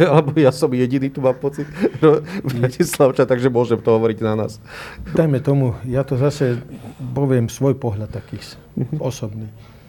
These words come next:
Speaker 2: Eh, či Bratislava vidí tak tú chudobu priamo?
Speaker 1: Mhm.
Speaker 2: Či nežije v takom
Speaker 1: Bubline?
Speaker 2: bubline, čiže bytovka, niekde obchodík,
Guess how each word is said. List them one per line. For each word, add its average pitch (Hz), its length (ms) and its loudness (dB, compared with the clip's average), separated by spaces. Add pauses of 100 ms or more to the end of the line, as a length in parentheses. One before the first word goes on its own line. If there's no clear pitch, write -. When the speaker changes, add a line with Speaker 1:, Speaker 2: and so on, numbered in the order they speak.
(460)
Speaker 2:
Eh, 120 520 -10 (600)
či - 120 -14
Bratislava 131 680 -2
vidí 120 460 0 (160)
tak 113 180 -4
tú - 120 -10
chudobu 110 460 -2 (300)
priamo? 110 500 -2 (300)
Speaker 1:
Mhm. 131 200 -10 (360)
Speaker 2:
Či - 140 -4 (100)
nežije 127 500 2
v - 80 -10
takom 123 380 -4 (840)
Speaker 1:
Bubline? 135 480 4 (240)
Speaker 2:
bubline, 151 680 6
čiže 117 280 0
bytovka, 117 640 -2
niekde 117 240 -4
obchodík, 120 640 -4